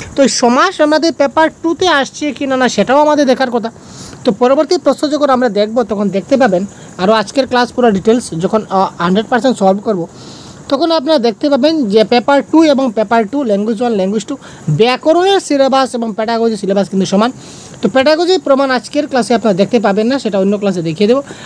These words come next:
আজকে আমরা ব্যাকরণের ক্লাসের live প্রমাণ দেখিয়ে দেবো যে syllabus সমান। তাই আপনাদের paper one, paper two, language one, language two নিয়ে কোনো চিন্তা করার কোনো কারণ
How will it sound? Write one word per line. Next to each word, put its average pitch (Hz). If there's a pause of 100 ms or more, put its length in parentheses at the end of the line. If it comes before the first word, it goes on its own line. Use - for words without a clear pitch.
(180)
আজকে -
আমরা 311 (100)
ব্যাকরণের 302
ক্লাসের 247
live 214
প্রমাণ 208 (100)
দেখিয়ে 202
দেবো 254 (120)
যে 196
syllabus 233 (240)
সমান। 110 (480)
তাই 240
আপনাদের 277
paper 269
one, 285
paper 247
two, 277
language 202
one, 247
language 208
two 240
নিয়ে 233
কোনো 202
চিন্তা 196
করার 220
কোনো 214
কারণ 196